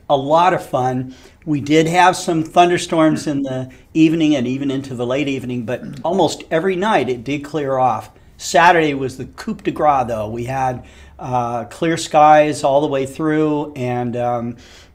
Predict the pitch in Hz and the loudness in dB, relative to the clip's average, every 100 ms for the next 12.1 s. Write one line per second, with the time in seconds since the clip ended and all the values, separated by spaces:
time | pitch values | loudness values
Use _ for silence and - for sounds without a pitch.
0 | - 139 127 120 131 117 131 123 120 110 | -16 -6 -4 -4 -4 -2 -2 -2 -2 2
1 | 131 139 139 139 - 139 127 127 131 127 | 4 4 4 2 -2 -4 -4 -4 -2 0
2 | 139 135 127 151 175 185 - - - 131 | 0 -4 -4 0 0 -2 -6 -14 -16 -12
3 | 120 107 131 151 165 160 139 120 120 113 | -8 -4 0 0 0 -4 -4 -4 -6 -10
4 | - - 120 117 131 127 110 - 135 143 | -12 -12 -8 -6 -6 -8 -12 -2 0 2
5 | 143 143 131 123 123 127 131 135 131 - | 2 2 0 0 0 0 0 -4 -6 -12
6 | - - - - 123 120 120 117 107 - | -20 -20 -20 -10 -6 -4 -6 -8 -12 -20
7 | - 175 151 135 147 147 - 143 143 - | -8 0 2 6 6 4 -2 -6 -6 -2
8 | 151 147 156 170 - - - - 131 123 | 0 2 2 0 -4 -12 -14 -12 -8 -6
9 | 120 117 113 120 - 139 127 - 135 156 | -4 -4 -4 -8 -6 -6 -6 -8 -4 -2
10 | 165 117 117 - 120 110 123 147 151 139 | -2 -2 -6 -8 -8 -4 -4 -4 -4 -8
11 | - 110 110 107 - 131 131 135 135 127 | -8 -8 -8 -10 -8 -6 -6 -6 -8 -6
12 | 120 | -8